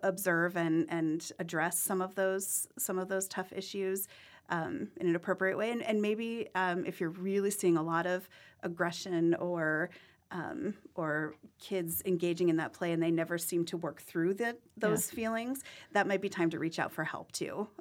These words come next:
Speaker 1: um, you know, with, uh, s-, with some mental health professionals. That's, um, you know, that's kind of their job and, and where you decide they take over. That, that just the play is not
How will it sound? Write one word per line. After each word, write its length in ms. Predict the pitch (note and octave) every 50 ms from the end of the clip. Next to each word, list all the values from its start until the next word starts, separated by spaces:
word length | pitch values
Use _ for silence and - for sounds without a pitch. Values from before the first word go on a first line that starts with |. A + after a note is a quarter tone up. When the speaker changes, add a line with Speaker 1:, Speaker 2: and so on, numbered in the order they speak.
| -
Speaker 1:
um, 320 | F#3 E3+ D3+ - - E3+ - -
you 100 | F3 E3+
know, 180 | E3 E3 E3 E3
with, 160 | D#3+ D#3 D#3 - - - - - -
uh, 200 | F3+ - - -
s-, 220 | - - - - - G3
with 160 | F3+ E3 E3+
some 160 | - E3+ D#3+
mental 260 | D#3 D#3 E3 - E3 E3+
health 200 | E3+ C#3+ - -
professionals. 640 | - D#3 D#3 - F2+ E3 - - - E3+ A2 A#2+ -
That's, 420 | F3 D#3+ E3 D#3+ - - - - - - - - - - - _ _ _
um, 400 | - E3+ D3+ F2 - - - G#3 - _
you 100 | - F3
know, 80 | E3 E3
that's 180 | D#3+ D3+ D3+
kind 200 | - - E3+ D#3
of 100 | D#3+ D#3+
their 160 | E3+ E3 E3
job 280 | E3+ G3 F#3 F#3 F#3 F#3
and, 220 | F3 D#3+ D#3 D#3 - - -
and 140 | F3+ F3+ E3+
where 100 | D#3 D#3
you 120 | D#3 D#3+
decide 340 | D#3+ E3+ E3 - E3 D#3 E3
they 120 | E3 C#3+ F3+
take 240 | - - D#3 - -
over. 340 | - - - - - G3 G3 -
That, 220 | F3 E3 E3+ E3 - - - - - - - - - - _ _
that 200 | E3+ D#3+ - - _ - C#4 -
just 360 | - G#3 G3+ G3 - - -
the 80 | G3+ -
play 360 | - - G3 F#3 F#3+ G3 F#3+
is 160 | F3 E3 -
not 440 | F3 D#3+ D#3+ D#3+ - - - - -